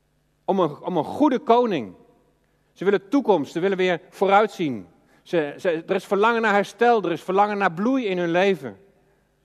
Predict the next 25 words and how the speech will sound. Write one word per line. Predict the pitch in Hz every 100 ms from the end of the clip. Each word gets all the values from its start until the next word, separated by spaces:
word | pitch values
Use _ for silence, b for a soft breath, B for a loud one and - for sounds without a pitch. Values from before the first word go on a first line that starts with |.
| _ _ _ _ _ _ _ _
De | - 147
roep | 185 269
om | 208
een | 180
goede | - 233 175
koning, | 196 214 233 226
die | 185
zij | 175
de | 156
Messias | 156 135 220 220 170
noemen, | 180 196 190 208 _ b b b b
die | 160
wordt | 151
steeds | - 214 220
groter | - 185 202 196
en | 175 156
groter. | 180 165 156
En | 127 147
dan | 143
komt | - 262 277
de | 262
Messias, | 254 - 269 269 294 - - b b
die | b
zoals | 180 208 190 -
voorzegd | - 170 139 233 220 -